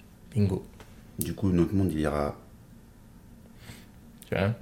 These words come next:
Speaker 2: Jamais bien, <laughs> d'une certaine façon.
Speaker 1: Et c'est pour ça que, tu vois, je, je regardais un truc, faut vraiment conclure. <laughs>
Speaker 2: Ouais.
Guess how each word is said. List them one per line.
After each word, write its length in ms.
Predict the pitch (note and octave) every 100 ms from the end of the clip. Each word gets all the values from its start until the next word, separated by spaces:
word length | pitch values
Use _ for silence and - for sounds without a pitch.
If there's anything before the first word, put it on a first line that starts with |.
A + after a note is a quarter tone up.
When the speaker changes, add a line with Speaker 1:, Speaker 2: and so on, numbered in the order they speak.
| -
Speaker 2:
Jamais 240 | E2+ E2
bien, 200 | E2 E3 C4+
<laughs> 20 |
d'une 220 | D3 C#3+
certaine 340 | C#3 - F3 E3+
façon. 560 | - F#3+ - D4 A3 -
Speaker 1:
Et 100 | B2+
c'est 160 | -
pour 160 | B2+ C3+
ça 160 | C4+
que, 320 | D4 D3 C3 B2
tu 120 | -
vois, 80 | D3+
je, 120 | C#3 B2+
je 100 | A2+
regardais 320 | B2 A2+ A#2+
un 100 | A#2
truc, 280 | A2+ - E3
faut 140 | - F2+
vraiment 220 | F#2 A2
conclure. 320 | G#2+ G2 B2 -
<laughs> 80 |
Speaker 2:
Ouais. 80 | -